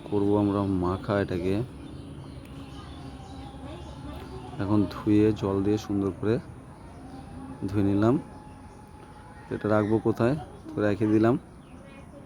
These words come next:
হুম, ভাতের হাঁড়িটার উপরে, ঢাকনাটার উপরে। আর এখানে রিমি আমার হেল্প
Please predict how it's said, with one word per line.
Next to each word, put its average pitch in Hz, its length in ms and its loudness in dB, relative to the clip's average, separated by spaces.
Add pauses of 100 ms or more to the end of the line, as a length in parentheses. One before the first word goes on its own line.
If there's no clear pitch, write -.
হুম, 120 280 8
ভাতের 107 340 6
হাঁড়িটার 107 320 6
উপরে, 107 260 4
ঢাকনাটার 95 520 0
উপরে। 90 220 -4 (2500)
আর 98 80 -2
এখানে 104 280 2
রিমি 104 260 4
আমার 104 160 4
হেল্প 104 140 4